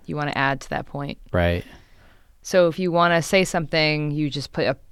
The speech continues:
Speaker 1: a fi-, your first finger if you're the first person who wants to say something. And if
Speaker 2: Mm-hmm.
Speaker 1: you wanna say something as well, you put number two or number three just to, like,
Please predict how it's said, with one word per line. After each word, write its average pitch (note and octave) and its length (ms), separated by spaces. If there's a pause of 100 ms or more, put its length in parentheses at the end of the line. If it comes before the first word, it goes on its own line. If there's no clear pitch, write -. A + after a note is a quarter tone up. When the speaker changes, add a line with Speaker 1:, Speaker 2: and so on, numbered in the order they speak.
(160)
Speaker 1:
a D3 40
fi-, - 180
your D3 160
first D3+ 300
finger D3 360
if C3+ 140
you're D3 80
the C3+ 60
first D3 280
person C#3 420
who C3 480 (240)
wants C3+ 180
to C3 40
say C#3+ 140
something. - 500 (160)
And G2+ 100
if F#2+ 60
Speaker 2:
Mm-hmm. F#2+ 80
Speaker 1:
you C#3 60
wanna C#3+ 140
say D#3+ 100
something C3+ 440 (580)
as E3 160
well, G#3+ 440
you F#3 140
put F3+ 180
number E3 200
two G3 320
or C#3+ 80
number D3 240
three C3+ 420
just C3 220
to, C#3 80
like, C3+ 180